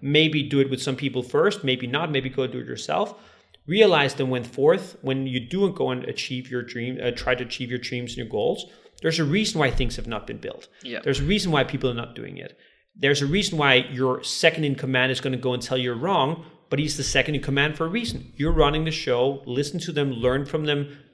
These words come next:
Speaker 1: be honest, don't be, you know, arrogant about it. Find the best answer in the group, but ultimately you have to make a choice, and not everybody's gonna agree with you.
Speaker 2: Also would like to add, don't
Speaker 1: And then
Speaker 2: stay in
Speaker 1: have a
Speaker 2: your
Speaker 1: kid.
Speaker 2: green zone.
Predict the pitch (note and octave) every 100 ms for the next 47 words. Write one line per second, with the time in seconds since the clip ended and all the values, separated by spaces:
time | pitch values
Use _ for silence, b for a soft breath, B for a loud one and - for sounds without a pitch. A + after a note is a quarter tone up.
0 | - C#3 - B2 C#3+ D3+ - - - B2+
1 | C#3 D3+ C#3 C3+ C3+ C3 A#2+ A#2 A#2 D3+
2 | D3+ C#3 C3+ C3+ C#3 C3+ b b b -
3 | B2+ C#3 C#3+ C3+ B2+ - C3 B2+ C3 A#2+
4 | C#3+ C#3 C3+ C3 B - - - C3+ D3+
5 | B2+ A#2+ C3 C#3 C3+ C3 C3+ B2 B2+ -
6 | D3 F#3 - C3+ C3+ C3 B2 B2+ A#2+ A#2
7 | A#2 B2 B2 A2 G#2+ A2+ - - _ -
8 | D#3 D#3+ F3 C3+ B2+ B2+ A#2+ B2+ B2 C3+
9 | B2 C3+ C#3 B2 A#2 B2+ A#2+ A#2 G#2+ -